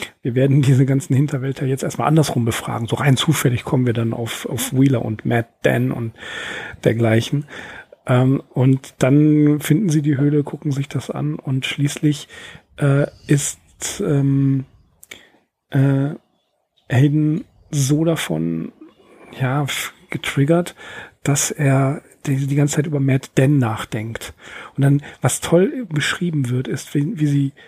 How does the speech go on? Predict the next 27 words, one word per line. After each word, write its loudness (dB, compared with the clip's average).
sich -2
auf -4
den -2
Weg 2
zur 0
Hütte 0
von -2
Mad -2
Dan 2
machen -4
und 0
dann 4
sehen, 4
wie -2
das, 0
äh, 0
ja, -2
drumherum -2
die, 2
die -2
Landschaft 2
langsam -2
so -2
ein 2
bisschen -2
kränklich -2
wirkt, 0